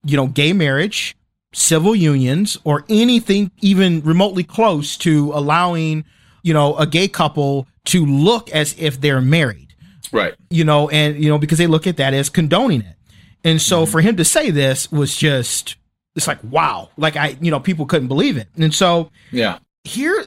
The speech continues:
Speaker 1: so, so let me give you just a few points about Pope Francis
Speaker 2: Yeah.
Speaker 1: so that you can understand the
Speaker 2: Mm-hmm.
Speaker 1: man behind the words.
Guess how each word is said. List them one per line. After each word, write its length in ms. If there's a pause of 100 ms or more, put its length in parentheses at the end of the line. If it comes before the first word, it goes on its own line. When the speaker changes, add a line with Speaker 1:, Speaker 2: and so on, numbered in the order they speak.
Speaker 1:
so, 320
so 200
let 420
me 140
give 340
you 220
just 280
a 80
few 380
points 680 (320)
about 420
Pope 240
Francis 720 (500)
Speaker 2:
Yeah. 300
Speaker 1:
so 280
that 120
you 180
can 160
understand 1200 (200)
the 220
Speaker 2:
Mm-hmm. 180
Speaker 1:
man 340
behind 460
the 60
words. 640